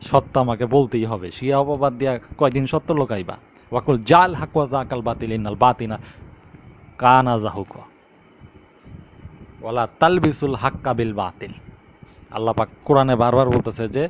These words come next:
মিথ্যার সাথে সত্যকে মিশায়ও না, জেনে শুনে সত্যকে গোপন করিও না। তোমরা তো কোরআন অনুযায়ী চলো না, তোমরা চলো জাল হাদিস, কাফের মুয়াবিয়ার ওই হারাম রাজতন্ত্রের টাকায়। এজন্য তোমাদের কোনো সত্য কথা মুখ থেকে বাইর হয় না। আর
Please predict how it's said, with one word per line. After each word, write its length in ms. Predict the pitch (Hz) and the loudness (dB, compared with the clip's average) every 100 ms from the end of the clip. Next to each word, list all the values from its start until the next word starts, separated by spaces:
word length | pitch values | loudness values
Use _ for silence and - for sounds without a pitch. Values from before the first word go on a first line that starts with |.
| - - - - - - - | -8 -20 -20 -20 -20 -20 -14
মিথ্যার 500 | 101 131 151 - 151 | -4 -4 -4 -2 -2
সাথে 280 | - 139 143 | -2 -6 -4
সত্যকে 480 | - 123 147 113 123 | -4 -6 -6 -4 -4
মিশায়ও 460 | 117 117 131 135 | -4 -4 0 0
না, 180 | 139 160 | 0 -4
জেনে 340 | 113 131 135 | -4 -6 -6
শুনে 240 | 120 117 120 | -6 -8 -8
সত্যকে 420 | 123 113 113 113 | -10 -10 -8 -8
গোপন 360 | 107 107 117 104 | -6 -4 -6 -8
করিও 260 | 113 98 92 | -12 -12 -12
না। 120 | 80 - - _ _ - | -16 -20 -20 _ _ -10
তোমরা 200 | 110 120 | -2 0
তো 120 | 120 | 0
কোরআন 320 | 113 156 151 147 | 2 6 6 6
অনুযায়ী 420 | 147 139 131 131 | 4 2 2 0
চলো 280 | 131 123 147 | 2 2 2
না, 200 | 160 127 - - - | 0 -4 -10 -18 -2
তোমরা 220 | 127 127 | 2 2
চলো 240 | 123 117 | 0 -2
জাল 280 | 101 120 151 | 0 4 4
হাদিস, 380 | 131 139 170 - | 2 -4 -6 -4
কাফের 320 | 127 117 110 | -6 -4 -4
মুয়াবিয়ার 540 | 98 117 131 127 143 143 | -2 2 4 4 2 0
ওই 200 | 113 101 | -4 -4
হারাম 360 | 110 127 113 113 | -2 0 0 2
রাজতন্ত্রের 580 | 131 - 139 120 113 - | 2 2 -6 -4 -6 -6
টাকায়। 340 | 110 92 90 82 - - - 123 | -8 -8 -10 -12 -20 -20 -14 -4
এজন্য 280 | 120 127 | -2 -2
তোমাদের 400 | 110 123 120 117 | -2 -2 0 -2
কোনো 300 | - 117 160 - - - | -4 0 0 -2 -14 -14
সত্য 420 | - 156 - 151 131 | -4 -4 0 0 0
কথা 200 | 117 123 | -2 -4
মুখ 160 | 123 - | -6 -8
থেকে 200 | 110 110 | -8 -4
বাইর 240 | 104 101 | -4 -4
হয় 120 | 95 90 | -6 -8
না। 200 | 87 - - | -12 -18 -14
আর 80 | 117 | -10